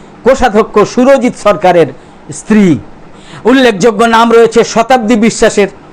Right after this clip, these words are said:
যিনি নিউ ব্যারাকপুরের ভাইস চেয়ারম্যান স্বপ্না বিশ্বাসের মেয়ে। তো এই হচ্ছে এসএসসি নিয়ে আজকে আমাদের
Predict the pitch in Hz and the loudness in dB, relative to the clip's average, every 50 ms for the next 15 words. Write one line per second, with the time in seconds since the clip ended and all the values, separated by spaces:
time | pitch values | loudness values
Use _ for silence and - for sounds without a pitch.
0 | - - - - - - - 170 226 226 220 208 208 226 254 254 247 190 180 208 | -20 -20 -20 -20 -16 -8 -2 -2 0 2 2 4 4 4 4 2 2 2 2 2
1 | 214 226 220 - - 220 220 226 214 190 147 135 170 202 233 226 - - 233 226 | 2 0 -2 -2 -4 0 2 2 0 0 -2 -2 0 0 0 -2 -4 -2 0 2
2 | 220 214 220 220 214 202 - - - 170 160 180 196 208 190 180 190 - - 190 | 2 2 0 -2 -2 -4 -4 -2 -2 -2 -2 0 -2 -2 -2 -2 -6 -6 -2 -4
3 | 190 185 - 190 175 175 180 180 175 170 160 - - - - - - - - - | -2 -2 -2 -2 -2 0 0 0 0 -2 -4 -8 -18 -20 -20 -20 -20 -20 -20 -10
4 | - - 233 240 226 202 180 - - - - - - - - 240 269 320 311 247 | -2 2 2 2 2 2 -2 -6 -10 -20 -20 -20 -10 -2 0 2 2 2 2 2
5 | 240 254 254 - - 240 220 208 - - 220 233 233 - 247 226 - - - 220 | 2 0 0 0 0 0 0 2 2 0 0 0 2 2 0 0 -2 -4 -6 -4
6 | 202 202 196 196 190 185 185 196 190 170 139 - - 196 180 165 165 156 143 156 | -2 0 2 2 2 2 2 2 2 0 -2 -2 0 0 2 2 2 0 0 0
7 | 143 | -4